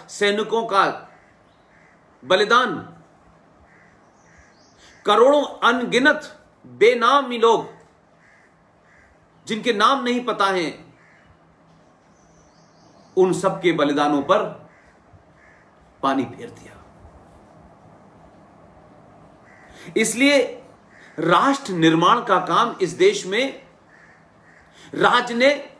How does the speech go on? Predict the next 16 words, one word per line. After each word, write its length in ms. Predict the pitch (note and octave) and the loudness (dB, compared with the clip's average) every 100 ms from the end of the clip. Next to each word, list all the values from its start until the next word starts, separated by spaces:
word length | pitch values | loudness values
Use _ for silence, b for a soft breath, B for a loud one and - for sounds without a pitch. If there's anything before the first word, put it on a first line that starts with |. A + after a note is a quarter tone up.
| - | -2
तय 140 | E3 | 0
करा। 460 | E3 C#3 - - - _ _ _ _ _ _ _ _ _ _ _ - - - _ - - - - - - - - - - - - - - - - - - - B B | 0 -6 -10 -16 -20 _ _ _ _ _ _ _ _ _ _ _ -20 -20 -20 _ -20 -20 -20 -20 -20 -20 -20 -20 -20 -20 -20 -20 -20 -20 -20 -20 -20 -20 -20 B B
और 100 | G#3+ | 2
शायद 360 | - A#3 C#4+ B3 | 4 4 4 2
यही 140 | B3+ | -2
वजह 240 | A3 F#3 F3+ | 0 2 2
है 400 | F#3 B3 - - _ _ _ _ - - _ _ _ _ _ - - _ _ _ b b b | 2 -2 -10 -20 _ _ _ _ -20 -20 _ _ _ _ _ -20 -20 _ _ _ b b b
कि 100 | A#3 | -2
सत्तर 500 | - A#3 - - C4+ | 2 0 0 2 2
सालों 380 | - F#3+ G#3 A3 | 2 0 0 -2
में 420 | G#3+ B3+ - - - _ _ _ _ _ - _ _ _ _ b b b | -2 -4 -8 -18 -20 _ _ _ _ _ -20 _ _ _ _ b b b
हमारा 320 | D#3 F3+ G#3 | -2 2 2
संविधान, 680 | A3+ G3 F3+ F3+ G3 C4 C4+ - _ _ _ - - _ _ _ _ b b | 0 -2 -2 0 0 -2 -4 -14 _ _ _ -20 -20 _ _ _ _ b b
हमारी 340 | E3 F#3 G3 F#3+ | 0 2 2 0
संसद, 680 | - F#3+ F3 B3+ G#3+ F3+ - - - _ _ _ _ _ b b b | 0 0 2 0 0 -4 -16 -20 -20 _ _ _ _ _ b b b
हमारी 460 | D#3+ F3 G3 G#3 | -2 0 0 -2